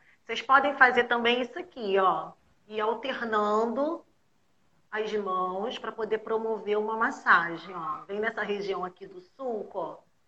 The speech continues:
E puxa, ó. Até a região aqui auricular. Aqui, ó. Essa parte frontal,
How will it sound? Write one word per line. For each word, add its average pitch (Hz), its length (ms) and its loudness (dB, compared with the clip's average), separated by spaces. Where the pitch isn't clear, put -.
E 208 40 -20
puxa, 202 560 -2
ó. 156 220 -6
Até 294 640 -4
a 339 40 0
região 240 600 0
aqui 214 260 -6
auricular. 220 880 2
Aqui, - 300 -18
ó. - 100 -20
Essa 180 100 -16
parte 190 360 -6
frontal, 214 560 -8